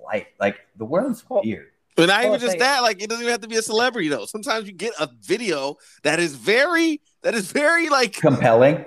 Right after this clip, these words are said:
Speaker 1: Yeah.
Speaker 3: compelling, bro.
Speaker 1: Right.
Speaker 3: There was one of this lady, and she said th-, that says she worked for Pfizer. You go look her up. She actually did work for Pfizer and did what the fuck she said she did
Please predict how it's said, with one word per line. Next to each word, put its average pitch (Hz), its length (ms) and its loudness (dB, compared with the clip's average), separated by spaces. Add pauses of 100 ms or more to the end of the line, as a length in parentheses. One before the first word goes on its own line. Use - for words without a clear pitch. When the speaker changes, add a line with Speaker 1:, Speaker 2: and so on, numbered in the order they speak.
Speaker 1:
Yeah. 170 300 6
Speaker 3:
compelling, 311 680 2
bro. 175 180 4
Speaker 1:
Right. 285 260 4 (280)
Speaker 3:
There 233 120 -2
was 254 160 -2
one 294 240 0
of 294 60 -4
this 285 120 -4
lady, 269 360 -2
and 240 80 -12
she 240 120 -14
said 226 260 -16
th-, 190 160 -12
that 190 280 0
says 233 260 -2
she 262 80 -6
worked 233 220 -2
for 247 120 -12
Pfizer. 190 480 0 (300)
You 175 160 -8
go 196 260 0
look 233 160 0
her 233 140 -2
up. 247 220 -4
She - 200 -20
actually 220 360 -12
did 226 200 -8
work 220 220 -10
for 202 80 -16
Pfizer 185 520 -8 (280)
and 175 160 -6
did 190 180 -6
what 208 140 -12
the 202 80 -6
fuck 208 220 -8
she 208 100 -16
said 202 220 -6
she 185 100 -14
did 185 320 0